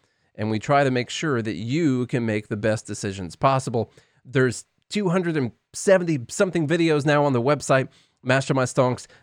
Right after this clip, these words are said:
dot com. If you wanna take a peek at all of them, then you can go to the website, master my stonks dot com, click on preview,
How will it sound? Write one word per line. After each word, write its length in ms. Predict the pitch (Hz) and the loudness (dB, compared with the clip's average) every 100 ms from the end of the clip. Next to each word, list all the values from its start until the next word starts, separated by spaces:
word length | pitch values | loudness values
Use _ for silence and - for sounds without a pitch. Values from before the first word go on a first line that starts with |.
| _ | _
dot 240 | 131 127 | 2 2
com. 300 | - 117 110 - _ - | 2 2 2 -4 _ -6
If 180 | 143 | -2
you 120 | 139 135 | 2 2
wanna 340 | 147 190 165 | 4 4 4
take 300 | 113 151 147 | 2 -2 0
a 80 | 101 | -4
peek 460 | - - 170 - - | -6 -8 -8 -8 -2
at 140 | 151 | 2
all 200 | 127 139 | 4 4
of 120 | 156 147 | 2 0
them, 200 | 170 165 - - | -2 -4 -14 -6
then 160 | 127 131 | 0 2
you 120 | 135 | 2
can 200 | 127 131 | 0 0
go 240 | 123 127 123 | 2 2 0
to 680 | - 131 127 123 113 - - | -2 0 0 0 -2 -4 -6
the 180 | 120 131 | 0 2
website, 440 | 135 120 127 135 | 2 2 0 2
master 260 | 117 117 123 | 0 0 -2
my 60 | |
stonks 280 | 110 110 101 | 0 -2 -2
dot 160 | 98 - | -4 -2
com, 240 | 160 165 | 0 0
click 220 | - 113 | -4 -6
on 100 | 98 | -6
preview, 520 | - 202 220 190 185 | -2 -2 0 0 0